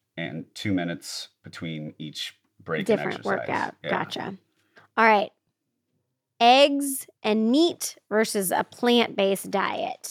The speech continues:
Speaker 1: Mm-hmm.
Speaker 2: And nobody get mad about any of these. This is just information. Lots of questions about it because a lot of people are plant-based, and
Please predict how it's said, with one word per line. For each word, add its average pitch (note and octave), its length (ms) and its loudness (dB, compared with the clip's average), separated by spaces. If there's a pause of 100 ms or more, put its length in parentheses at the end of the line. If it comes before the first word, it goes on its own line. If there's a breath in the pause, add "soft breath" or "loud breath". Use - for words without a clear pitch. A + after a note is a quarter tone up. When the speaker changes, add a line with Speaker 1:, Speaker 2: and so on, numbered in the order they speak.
Speaker 1:
Mm-hmm. E2+ 640 -12 (340)
Speaker 2:
And G3 680 -2 (1300)
nobody G#3 300 2
get A#3+ 380 0
mad G#3 480 2
about F3+ 440 -4
any F#3+ 260 -4
of F#3 80 -4
these. F#3 240 -2
This F#3+ 220 -4
is G3+ 180 -6
just A3 220 -4
information. G#3+ 1000 2 (1120)
Lots G#3 320 2
of A#3 60 -4
questions G#3 420 2
about F#3+ 280 2
it F#3+ 160 2
because F#3+ 240 -2
a F#3 60 -2
lot F#3+ 180 2
of F#3 60 -2
people G3+ 280 -2
are G3+ 240 6
plant-based, G3+ 840 0 (480 soft breath)
and F#3+ 580 0